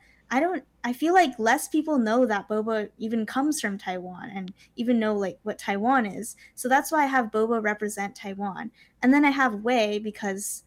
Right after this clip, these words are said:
way means, like, the way of doing it, right? And in this case, it's, like, the way of speaking Taiwanese. And also because way, it kinda sounds like way, which means language in Taiwanese. So I feel like I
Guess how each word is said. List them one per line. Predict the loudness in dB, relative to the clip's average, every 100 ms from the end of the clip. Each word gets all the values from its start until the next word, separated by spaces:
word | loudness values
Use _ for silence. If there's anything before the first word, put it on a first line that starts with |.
| _
way | 0 4 4
means, | 4 -2 -4 -6
like, | -10 -12 _
the | -6
way | 0 2 0
of | -2
doing | -4 -4 -4 -10
it, | -14 -10
right? | -6 -6 -10 _ -4
And | -4 -4 -8 _
in | 0 2
this | 2 2
case, | 0 0
it's, | -2
like, | -4
the | -2
way | 0 2
of | 0
speaking | -4 -4 -4 -2
Taiwanese. | -4 -4 -2 -2 -2 -6 -12 _
And | 0 2
also | 4 2
because | 0 0 0
way, | 0 0 2 2 -2 -6 _ _
it | -4 -2
kinda | 2 4 4
sounds | 4 4
like | 2
way, | -4 -2 0 0 -2 -4
which | -4 -4 -4 -2
means | 0 0 -2 -2
language | 2 4 4 4 0 -2
in | -8
Taiwanese. | -12 -12 -12 -16 -16 -16 -18 -20
So | 0 0
I |
feel | 2 2
like | 4 4
I | 2 -2